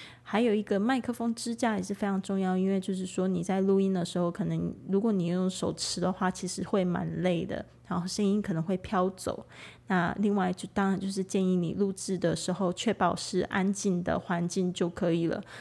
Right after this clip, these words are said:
如果真的没有办法很安静的话，有一些麦克风呢，其实就还是收音的效果还是蛮好的。那这边呢，大家也可以就是看一下我推荐的，就是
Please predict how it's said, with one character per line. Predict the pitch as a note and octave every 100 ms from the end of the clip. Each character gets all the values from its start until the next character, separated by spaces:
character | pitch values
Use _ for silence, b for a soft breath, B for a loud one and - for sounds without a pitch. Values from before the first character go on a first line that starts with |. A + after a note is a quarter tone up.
| B
如 | A3+
果 | A3+ G3+ G3
真 | - C4
的 | B3
没 | A3+
有 | A3
办 | G3 G3+ F#3
法 |
很 | F#3 F3+
安 | F3+ F3+
静 | F#3+ F#3+
的 | E3+
话， | - F#3
有 | F3 E3
一 |
些 | E3+ G#3
麦 | G#3+ G3
克 | A3
风 | F#3+ G3+ F#3 F3+
呢， | F3 F3+ B B B
其 | - G#3
实 | - F#3
就 | F3+ G3
还 | - F3+
是 | - - F#3 F3+ - B -
收 | - G3+
音 | G3+ G3
的 | E3+
效 | - F#3
果 | E3+
还 | D#3+ F3
是 | E3+ F#3+
蛮 | F3 F3 E3+
好 | - - -
的。 | - - - B B
那 | G3+
这 | G3
边 | G#3 G3
呢， | F3+
大 | F3+ F3+
家 | F#3
也 | F3+ -
可 | - G3+
以 | F#3 F3+
就 | E3+ F3+
是 | - F3+ E3
看 | - F#3
一 | F3
下 | F3 F3+ F3
我 | F3+ C#2+
推 | - - G3
荐 | G3 G3+ F3+ D#3+
的， | D#3
就 | - E3+
是 | -